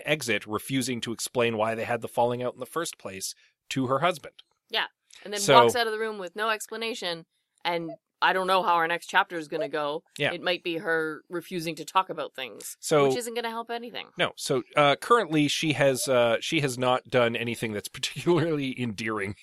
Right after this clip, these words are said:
Speaker 1: in this book.
Speaker 2: Now, granted, we're only two chapters in. She has the whole rest of the book to make us like her.
Speaker 1: Yeah.
Speaker 2: Or
Speaker 1: Also,
Speaker 2: not.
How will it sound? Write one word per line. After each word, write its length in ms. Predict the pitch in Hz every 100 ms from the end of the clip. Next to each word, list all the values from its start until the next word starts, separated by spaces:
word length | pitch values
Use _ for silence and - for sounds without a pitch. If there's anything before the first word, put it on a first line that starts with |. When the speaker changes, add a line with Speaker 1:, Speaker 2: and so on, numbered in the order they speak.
| -
Speaker 1:
in 300 | - 196 208
this 200 | 196 -
book. 380 | - 147 - 104 - - _ - - _ _ _ _
Speaker 2:
Now, 260 | 214 147 170
granted, 460 | 196 165 185 202 - _ _
we're 100 | - 165
only 160 | 185
two 160 | 185 208
chapters 400 | 208 196 202 190
in. 100 | 143 _ _ - _ _ _
She 140 | -
has 80 | 165
the 80 | 151
whole 260 | 180 208 214
rest 240 | 196 -
of 80 | 196
the 80 | 202
book 240 | 180 170
to 100 | 202
make 220 | 185 156
us 140 | 156 151
like 200 | 135 -
her. 160 | - _ _
Speaker 1:
Yeah. 180 | 147 110 - _ _ -
Speaker 2:
Or 60 | 165
Speaker 1:
Also, 220 | 180 151
Speaker 2:
not. 140 | 123